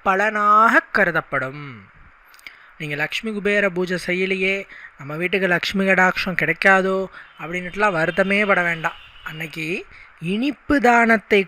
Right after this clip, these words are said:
கொடுத்தீர்கள்னாவே போதும், லக்ஷ்மி குபேர பூஜை செய்த முழு பலனையும் நீங்கள் அனுபவிப்பீங்க. என்ன பேர் சொல்லுவீங்க, "இனிப்பு தானம் கூட எங்களால செய்ய முடியாதுங்க,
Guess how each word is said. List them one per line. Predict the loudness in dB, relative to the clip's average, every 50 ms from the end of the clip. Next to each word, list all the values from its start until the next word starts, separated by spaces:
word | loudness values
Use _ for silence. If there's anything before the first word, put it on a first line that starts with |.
| 2
கொடுத்தீர்கள்னாவே | 2 4 4 4 2 0 -2 -2 0 0 2 2 2 2 2 4 4 4 4 4 6 6 4 4 2 0
போதும், | -2 -2 -2 -2 -4 -6 -8 -10 -12 -14 -16 -14
லக்ஷ்மி | -14 -12 -12 -12 -12 -12 -12 -16
குபேர | -14 -8 -6 -4 -4 -4 -4 -6
பூஜை | -8 -12 -14 -14 -14
செய்த | -16 -14 -12 -12 -10 -8 -8 -8 -8
முழு | -10 -14 -14 -10 -8 -6 -6 -6 -8 -10 -10 -6
பலனையும் | -6 -4 -4 -4 -6 -8 -10 -10 -10 -12 -12 -10
நீங்கள் | -12 -12 -10 -8 -8 -4
அனுபவிப்பீங்க. | -4 -4 -4 -4 -6 -6 -6 -6 -8 -10 -14 -16 -16 -18 -20 -20 -20 -20 -20 -20 -20 -20 -20 -20 -18 _
என்ன | -4 -2 0 2
பேர் | 2 0 0 0 -2
சொல்லுவீங்க, | -4 -4 -4 -4 -4 -6 -8 -12 -12 -14 -16 -16 -12
"இனிப்பு | -8 -6 -6 -6 -6 -8 _ _ 4 4 6
தானம் | 8 8 8 8 8 6 6 4 4 4 6
கூட | 10 12 12 12 12 10 8 6
எங்களால | 2 -2 -4 -2 0 0 0 -2 -2
செய்ய | -4 -8 -8 -8 -10
முடியாதுங்க, | -12 -12 -10 -8 -6 -6 -6 -6 -8 -6 -4 -4 -4